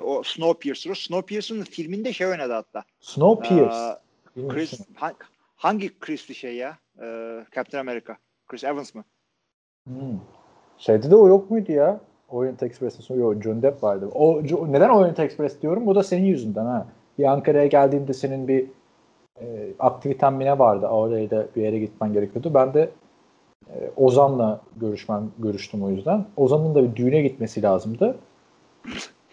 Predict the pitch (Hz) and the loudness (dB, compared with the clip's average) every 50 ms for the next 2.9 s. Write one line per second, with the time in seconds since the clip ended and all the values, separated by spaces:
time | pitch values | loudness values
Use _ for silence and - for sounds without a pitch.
0 | _ _ _ 147 135 131 156 165 156 165 156 143 254 262 - - - - - - | _ _ _ -6 2 4 4 4 6 4 2 2 0 -2 -2 -4 -12 -16 -18 -18
1 | - - - - _ _ - - 185 - 170 165 - 139 143 - - 202 - 160 | -20 -20 -20 -20 _ _ -18 -12 0 2 2 4 4 4 2 4 6 6 6 8
2 | - - 156 151 156 156 180 - 185 156 - 156 147 143 143 143 147 - | 8 8 8 6 6 4 2 2 -2 -2 0 0 -2 -4 -4 -8 -14 -16